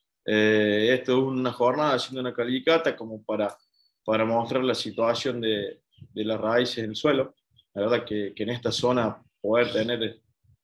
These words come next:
esta, estas raíces, eh, nos da una, una mejora en, en las propiedades físicas realmente, eh,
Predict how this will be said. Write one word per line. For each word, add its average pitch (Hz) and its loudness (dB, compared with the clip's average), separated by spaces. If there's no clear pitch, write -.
esta, 104 2
estas 98 -2
raíces, 113 0
eh, 95 -4
nos 104 -2
da 117 4
una, 107 -2
una 117 -2
mejora 107 0
en, 101 -4
en 101 -6
las 101 -12
propiedades 110 -2
físicas 107 -8
realmente, 107 -4
eh, 90 -6